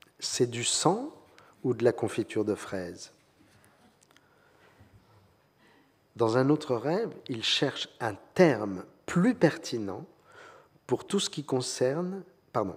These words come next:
pour tout ce qui se réfère aux comportements émotifs. Donc il cherche un mot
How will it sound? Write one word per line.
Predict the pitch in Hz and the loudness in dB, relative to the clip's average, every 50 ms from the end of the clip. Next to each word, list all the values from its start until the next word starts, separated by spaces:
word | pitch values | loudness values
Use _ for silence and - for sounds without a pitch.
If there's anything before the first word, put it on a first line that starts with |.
| - - - | -12 -2 0
pour | - 127 - | 0 0 0
tout | - - 175 | -2 -4 -4
ce | - - - | -4 -4 -6
qui | - 123 | -6 -4
se | - - 120 | 0 0 2
réfère | 98 120 139 143 - - - 131 131 147 147 - | 4 4 2 2 2 0 0 0 2 0 -2 -4
aux | 151 135 | -4 -6
comportements | - - 127 113 - 127 - - - - 113 110 117 110 | -4 -2 -4 -2 0 -2 -2 0 0 -2 0 0 0 0
émotifs. | 104 - 104 98 95 - - - - - - - - - _ _ _ _ - - - - - - - - _ - | 0 0 0 0 -2 -4 -8 -12 -18 -18 -18 -20 -20 -20 _ _ _ _ -20 -20 -20 -20 -20 -20 -20 -20 _ -8
Donc | 110 104 - | -6 -4 -2
il | 135 120 | -2 0
cherche | - - - 147 143 - - - | 0 2 2 2 2 2 0 0
un | 127 120 | 0 0
mot | 117 117 120 127 139 151 165 - | 0 2 6 8 8 8 8 4